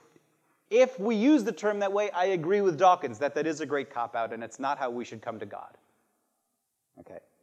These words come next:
Mark Twain says, "Faith is believing what you know ain't so." Faith is believing something that you know isn't true. Uh,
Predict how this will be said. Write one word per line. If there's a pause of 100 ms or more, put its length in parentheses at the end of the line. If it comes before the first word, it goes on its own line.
(320)
Mark
Twain (840)
says,
"Faith
is
believing
what
you
know
ain't
so." (1900)
Faith
is
believing
something
that
you
know
isn't
true. (760)
Uh,